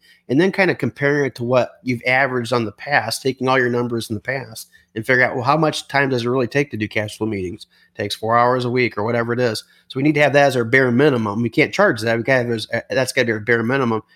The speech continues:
And then we've gotta add the value on top of it and figure out what's important to the client. But the, the key there is, again, don't underprice the product 'cause you will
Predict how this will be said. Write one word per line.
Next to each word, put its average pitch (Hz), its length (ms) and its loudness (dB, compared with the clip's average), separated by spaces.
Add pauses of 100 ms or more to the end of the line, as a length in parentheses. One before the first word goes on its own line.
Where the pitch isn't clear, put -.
(120)
And 123 100 0
then 143 80 4
we've 131 300 0
gotta 120 240 0
add 117 180 0
the 110 60 -14
value 113 460 0
on 104 160 -4
top 113 300 -6
of 107 80 -2
it 104 100 -4
and 95 60 -18
figure 113 160 -2
out 92 60 -2
what's 110 180 -12
important 104 380 -8
to - 60 -20
the - 40 -20
client. 110 460 -4 (400)
But 131 240 -2
the, 131 240 0
the 123 80 0
key 190 240 -4
there 135 300 4
is, 123 280 2
again, 117 560 0 (440)
don't 147 320 4
underprice 117 680 0
the 101 80 -14
product 104 580 -6
'cause 113 240 -2
you 123 220 -2
will 120 560 0